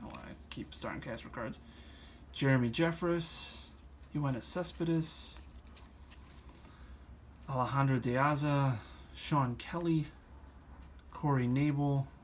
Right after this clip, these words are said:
Max Scherzer, Max Kepler, Rob Refsnyder, Zach Greinke. That's kind of a cool pick of Zach Greinke. Uh, Tyler Collins, and then Kevin Quackenbush,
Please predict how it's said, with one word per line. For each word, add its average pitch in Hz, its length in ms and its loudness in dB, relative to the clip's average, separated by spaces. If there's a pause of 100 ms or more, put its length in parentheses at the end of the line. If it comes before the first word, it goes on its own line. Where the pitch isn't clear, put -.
(280)
Max 143 260 -4
Scherzer, 131 600 2 (580)
Max 139 260 -4
Kepler, 160 560 0 (1200)
Rob 135 380 -2
Refsnyder, 143 800 0 (1080)
Zach 131 320 -4
Greinke. 143 520 2 (760)
That's 247 140 -8
kind 135 160 -4
of 135 60 -6
a - 40 -18
cool - 240 -8
pick 147 140 -8
of 143 120 -6
Zach - 220 -8
Greinke. - 240 -8 (960)
Uh, 127 260 0
Tyler 139 380 2
Collins, 180 1000 0 (400)
and - 200 -14
then 143 440 -10 (380)
Kevin 143 260 -6
Quackenbush, 143 800 2